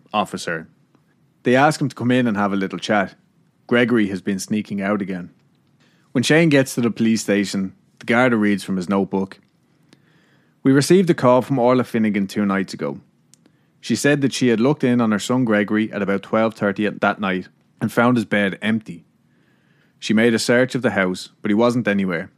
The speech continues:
She woke her other son, Angus, and they reconned the area about their abode, an action which did not serve to locate Gregory.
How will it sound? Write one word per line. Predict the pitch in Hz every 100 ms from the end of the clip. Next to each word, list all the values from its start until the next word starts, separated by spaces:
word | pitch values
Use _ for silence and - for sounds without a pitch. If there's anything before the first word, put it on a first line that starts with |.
| _ _ _ _ _ -
She | -
woke | 104 110 110
her | 107
other | 127 139
son, | 107 104 101 -
Angus, | 104 104 92 95 - _ _ _ _ _ _ _
and | 120 117
they |
reconned | 113 143 143 123 117
the | 107 98
area | 98 95 92 95 - -
about | 104 104 101
their | 107 98
abode, | 95 104 95 87 _ _ _ _
an | 98
action | 110 117 - 104
which | 98 -
did | - 98
not | 123 139
serve | - 113 107 98
to | -
locate | 104 101 95 95 92
Gregory. | 110 113 95 73